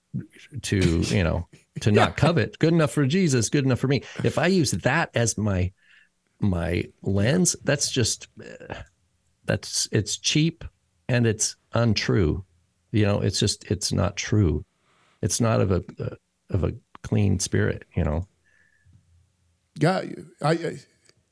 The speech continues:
Speaker 2: I, I think that this shows a complete misunderstanding, though. Now, don't get me wrong. Are there Hebrew roots people who are gonna say, "Hey, the reason we keep the Torah is because Jesus kept it, and if Jesus, and if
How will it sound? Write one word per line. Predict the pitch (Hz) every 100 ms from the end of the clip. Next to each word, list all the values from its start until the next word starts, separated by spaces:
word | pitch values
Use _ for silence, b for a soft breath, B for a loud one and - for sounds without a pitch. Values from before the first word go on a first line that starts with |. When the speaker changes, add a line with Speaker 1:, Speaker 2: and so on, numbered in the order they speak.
| _
Speaker 2:
I, | 170 185
I | 165
think | - 214
that | 156 -
this | 151 139
shows | - - 170 175 123
a | 143 123
complete | 104 120 - 143
misunderstanding, | 120 - 117 - 156 151
though. | 95 95 - b b b b _
Now, | 190 - - - - - _ _ _
don't | 277
get | 254
me | 220
wrong. | 233 110 95 _ _ _ -
Are | 202 254
there | 240
Hebrew | 180 220 202 208
roots | 170 220 -
people | - 156 143
who | 135
are | 143
gonna | 139 143
say, | 131 143 120
"Hey, | 147 175
the | 143
reason | 156 147
we |
keep | 131 160
the | 117
Torah | 151 190 131
is | 104
because | 107 120 101
Jesus | 131 170 113
kept | 127 113
it, | 135
and | 120
if | 110
Jesus, | 131 147 135
and | 127
if | 123 -